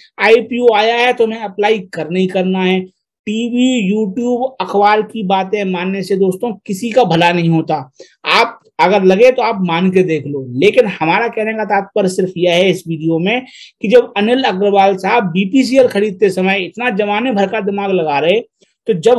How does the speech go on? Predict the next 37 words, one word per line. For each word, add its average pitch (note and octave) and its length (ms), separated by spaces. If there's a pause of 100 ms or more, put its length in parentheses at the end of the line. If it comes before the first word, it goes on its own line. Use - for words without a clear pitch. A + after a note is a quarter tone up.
हम F#3+ 260
सभी C4+ 460 (240)
share A#3+ 380
खरीदते F#3+ 520
हैं G#3+ 200
तो C4 100
हम G#3+ 380
सभी A#3+ 300
दिमाग G#3 280
क्यों C#4 240
ना G3 160
लगाएं, B2+ 400 (360)
हम B3+ 300
क्यों C#4+ 220
मोल A#3 260
भाव G#3+ 240
ना E3+ 160 (120)
करें? C#3 320 (260)
मोल A3 240
भाव A#3+ 280 (160)
करना G3 400 (220)
हमारा G#3+ 440 (180)
हक B3 280
है। B2+ 280 (420)
और A#3 240
इसी G#3+ 260
बात B3 320
की B3 120
request A3+ 380
करी A3 180
थी A#3 140
अपन A#3 200
ने B3 160
आत्मनिर्भर G3+ 580
investor G3 420
course D#3 400
में। C3 200